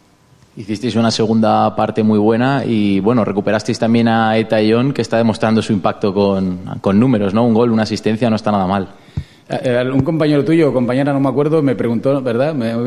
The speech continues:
Speaker 2: una pregunta de a ver si recuperamos, eh, eh, Eta no lo hemos tenido que recuperar, Javi. Eta no se ha perdido nunca.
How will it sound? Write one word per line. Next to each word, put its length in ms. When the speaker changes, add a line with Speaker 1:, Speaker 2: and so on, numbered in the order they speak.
Speaker 2:
una 200
pregunta 440
de 260
a 60
ver 100
si 140
recuperamos, 760
eh, 180
eh, 200
Eta 460
no 120
lo 120
hemos 200
tenido 220
que 80
recuperar, 380
Javi. 260
Eta 320
no 120
se 120
ha 20
perdido 280
nunca. 300